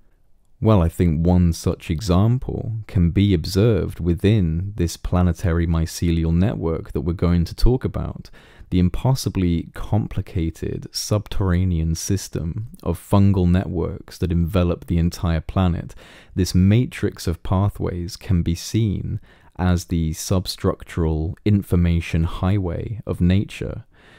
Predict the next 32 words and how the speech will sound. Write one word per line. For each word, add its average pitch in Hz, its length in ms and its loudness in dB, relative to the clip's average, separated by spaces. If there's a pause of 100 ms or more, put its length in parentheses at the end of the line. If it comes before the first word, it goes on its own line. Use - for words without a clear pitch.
(160)
This 87 220 -2
network 90 880 0
is 90 160 -2
a 85 60 -4
foundational 87 800 0
component 92 840 2
upon 90 400 0
which - 320 -2
all 117 240 2
things 82 380 0
from 80 260 0
nature 80 400 -2
on 80 140 -2
this 82 160 -4
planet - 640 -4
arise 90 840 0
or 87 120 -2
benefit 101 540 0
from 82 480 -4
in 92 160 0
some 82 380 0
way. 95 360 -2 (380)
And 92 100 2
it 92 80 2
is 92 160 2
interesting 107 640 2
to - 120 -4
note, 90 520 0 (480)
uh, 90 40 -6
as 82 340 -2
mentioned 82 460 0
before, 107 540 0